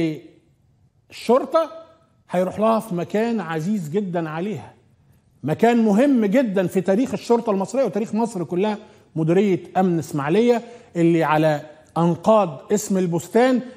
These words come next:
اللي حصلت فيه ملحمة الشرطة اللي بيحتفل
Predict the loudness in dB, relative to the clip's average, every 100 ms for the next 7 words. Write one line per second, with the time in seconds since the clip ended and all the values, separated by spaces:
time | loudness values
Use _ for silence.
0 | -2 0 0 0 0 -2 -2 0 0 0
1 | -2 -2 0 -4 0 0 2 2 2 2
2 | 2 0 -2 -2 -2 -2 -4